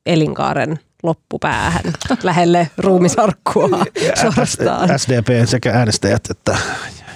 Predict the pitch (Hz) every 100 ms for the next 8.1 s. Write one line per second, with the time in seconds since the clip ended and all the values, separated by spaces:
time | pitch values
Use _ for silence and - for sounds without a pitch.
0 | - - 90 87 90 82 65 - 76 -
1 | - 76 - - - - - - - -
2 | - - - - - _ _ - 285 311
3 | 160 - _ 269 285 269 151 - 85 -
4 | - 214 220 269 294 - 269 240 233 220
5 | 220 - - 202 - 233 226 202 190 180
6 | 175 - 180 175 - 175 165 180 - _
7 | _ 208 185 175 180 - 170 170 170 170
8 | 165